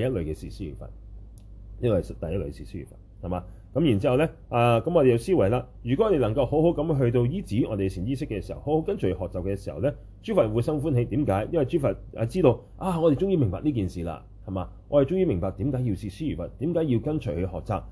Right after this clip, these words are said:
哦，原來佢就係呢一個諸佛嘅代表，係嘛？咁然之後呢，我哋所以應該呢，好好咁去尊敬佢，好好咁樣去到依止佢。咁以呢一種方式，呃，去到構成學習嘅時候呢，肯定能夠可以學得好。所以諸佛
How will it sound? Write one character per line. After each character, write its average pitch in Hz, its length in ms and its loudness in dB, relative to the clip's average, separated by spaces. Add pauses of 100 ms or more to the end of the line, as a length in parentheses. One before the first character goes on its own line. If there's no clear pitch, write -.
(100)
哦， 101 240 2
原 92 100 2
來 92 100 0
佢 107 140 -4
就 104 120 -4
係 90 120 -4
呢 120 140 -2
一 107 80 -4
個 - 80 -2
諸 123 140 -4
佛 101 80 -4
嘅 82 100 -6
代 78 180 -10
表， 87 280 2 (120)
係 104 80 -6
嘛？ 95 200 -2 (240)
咁 156 120 0
然 104 100 4
之 131 100 0
後 120 100 6
呢， 127 140 2
我 104 100 2
哋 87 100 0
所 107 120 -6
以 101 100 -2
應 156 140 0
該 160 100 2
呢， 160 140 2
好 95 160 -2
好 107 60 0
咁 107 220 -2
去 87 80 -4
尊 170 160 -2
敬 113 240 0
佢， 90 220 2 (240)
好 98 160 2
好 95 80 0
咁 - 20 0
樣 98 220 -2
去 85 60 -2
到 82 100 -2
依 131 220 -2
止 107 140 -8
佢。 85 260 -4
咁 147 180 -2
以 104 140 0
呢 165 160 4
一 170 40 6
種 127 200 -2
方 143 180 0
式， 156 180 -2 (300)
呃， 98 500 0
去 135 120 4
到 127 80 6
構 127 200 2
成 82 200 -4
學 101 100 -6
習 90 160 -8
嘅 107 140 -6
時 95 180 -8
候 85 140 -2
呢， 165 100 4 (300)
肯 127 100 -2
定 120 100 2
能 87 120 -2
夠 92 120 -4
可 101 140 -2
以 95 40 -2
學 - 80 -8 (100)
得 101 80 -6
好。 85 180 -4
所 - 160 -2
以 135 60 2
諸 247 180 -4
佛 170 80 0